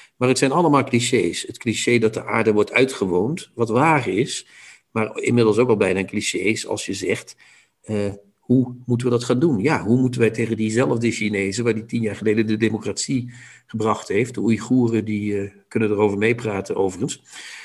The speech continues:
Eh, hoe kun je tegen dat China nu zeggen van, "Jullie mogen geen eten meer doen, eh, verbouwen, want anders dan gaat de aarde kapot"? Dat kan niet. Dus wij kunnen wel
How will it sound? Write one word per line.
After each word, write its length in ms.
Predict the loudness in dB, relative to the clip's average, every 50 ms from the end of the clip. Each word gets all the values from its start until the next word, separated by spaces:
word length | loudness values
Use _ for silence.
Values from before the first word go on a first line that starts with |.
| -20 _
Eh, 280 | _ 0 2 4 4 4
hoe 180 | 4 4 2 4
kun 140 | 4 4
je 160 | 6 6 4 4
tegen 200 | 0 0 2 2
dat 140 | 0 0
China 260 | 0 -2 0 2 2 4
nu 140 | 4 2
zeggen 280 | 2 2 2 2 0 0
van, 140 | 2 2 2
"Jullie 180 | 4 2 4
mogen 320 | 4 4 4 2 0 0 -2
geen 220 | 0 0 0 2
eten 320 | 4 4 4 4 2 0 2
meer 180 | 2 2 2
doen, 380 | 0 0 0 0 -2 -2 -4 -2
eh, 120 | -2 -2 -2
verbouwen, 540 | -2 -4 -2 0 2 2 4 4 2 2
want 180 | 2 0 0 0
anders 220 | -2 -2 -2 -4
dan 140 | -4 -8 -8
gaat 140 | -8 -8 -6
de 60 | -6
aarde 240 | -8 -8 -6 -8 -6
kapot"? 480 | -6 -8 -8 -6 -8 -8 -8 -10 -20 _
Dat 120 | _ -10 -8
kan 160 | -6 -4 -4
niet. 280 | -4 -4 -6 -6 -12 -10
Dus 140 | -10 -6 -4
wij 120 | -4 -2
kunnen 220 | -2 0 0 2 4
wel 260 | 4 4 2 0